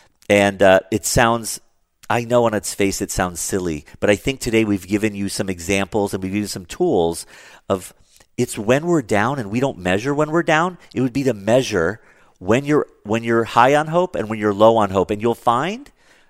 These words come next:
many of you are low on hope more than you ever believed. So I think an untapped resource is our hope. And then the question is, then what do I do? Well, reverse back in this video and, and listen to ideas we've had today on the podcast around how to get hope back,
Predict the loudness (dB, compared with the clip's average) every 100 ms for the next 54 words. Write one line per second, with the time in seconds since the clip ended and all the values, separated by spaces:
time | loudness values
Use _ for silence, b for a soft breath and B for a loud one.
0 | -6 0 0 2 2 2 -2 -2 -2 -2
1 | 2 2 2 0 0 -2 -2 -2 -2 -6
2 | -8 -2 -2 0 -2 -4 -4 -6 -10 -20
3 | _ b b b b 2 4 4 -2 _
4 | 6 6 6 -2 -2 0 2 0 0 2
5 | 2 0 -4 -4 -2 -2 -2 -2 0 0
6 | 2 0 -2 -12 b b b _ _ _
7 | _ _ -4 0 2 2 4 2 2 -2
8 | 0 2 4 4 4 0 2 4 2 0
9 | 2 4 4 4 6 6 6 0 0 4
10 | 4 6 4 2 -6 B B 0 4 4
11 | 4 -4 0 2 2 0 -6 b b _
12 | -6 2 4 4 4 4 2 -2 0 0
13 | 0 -2 -2 4 4 4 2 2 2 -2
14 | 0 0 0 0 -2 -2 0 4 4 4